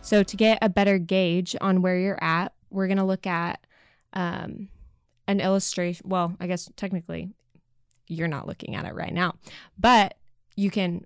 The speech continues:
visualize slash take notes on this, um, or you may have seen it before.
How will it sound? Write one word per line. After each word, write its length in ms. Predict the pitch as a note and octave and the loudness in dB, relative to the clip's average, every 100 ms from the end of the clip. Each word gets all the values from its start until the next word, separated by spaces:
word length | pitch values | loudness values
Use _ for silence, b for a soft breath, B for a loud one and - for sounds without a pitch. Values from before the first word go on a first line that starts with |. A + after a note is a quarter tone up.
| - | -4
visualize 720 | E3+ F#3 F3 E3+ E3+ E3 E3 | 2 2 2 -2 -2 -4 -4
slash 360 | - F3 E3+ - | -4 -4 -4 -4
take 200 | F3+ F3 | -4 -4
notes 200 | - - | -8 -6
on 180 | F3+ F3 | -4 -4
this, 380 | G3 - - - | -4 -6 -8 -4
um, 300 | F#3+ F3 - - | -4 -4 -4 2
or 100 | F#3+ | 4
you 140 | F#3+ | 6
may 140 | F#3 | 4
have 140 | F3+ F3 | 2 -2
seen 200 | - F3 | -6 -6
it 100 | - | -6
before. 400 | - - - | -8 -6 -8